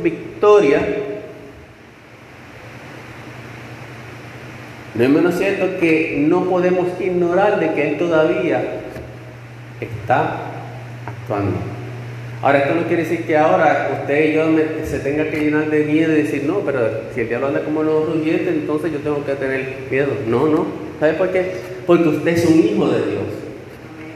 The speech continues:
Y porque usted está cobijado por la victoria que Cristo obtuvo en la cruz del Calvario. Y al usted poner su fe en Cristo Jesús,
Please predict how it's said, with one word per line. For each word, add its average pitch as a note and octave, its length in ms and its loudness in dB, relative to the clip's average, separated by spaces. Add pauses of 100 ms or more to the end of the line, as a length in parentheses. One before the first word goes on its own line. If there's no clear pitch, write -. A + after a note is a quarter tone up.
(300)
Y G3 120 6
porque E3+ 260 6
usted F#3+ 220 0
está - 260 0
cobijado G#3 920 4
por F3 100 2
la D#3+ 80 4
victoria A3+ 640 4
que F3+ 220 0
Cristo A3+ 580 0
obtuvo F3 720 0
en E3 80 4
la D#3 200 4
cruz F#3 280 4
del G3+ 220 0
Calvario. A#2 600 0 (1120)
Y E3+ 80 8
al F#3 100 8
usted F#3 380 4
poner C4 220 2
su G#3 260 -4
fe B3+ 240 0
en - 100 -4
Cristo B3+ 380 -2
Jesús, G#3 300 2